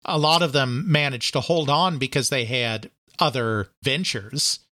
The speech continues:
that they could fall back on. But all of the coin-op companies were hurt very badly. Milestar,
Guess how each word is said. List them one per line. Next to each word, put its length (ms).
that 180
they 120
could 160
fall 200
back 320
on. 320
But 340
all 260
of 140
the 240
coin-op 480
companies 560
were 140
hurt 200
very 260
badly. 480
Milestar, 600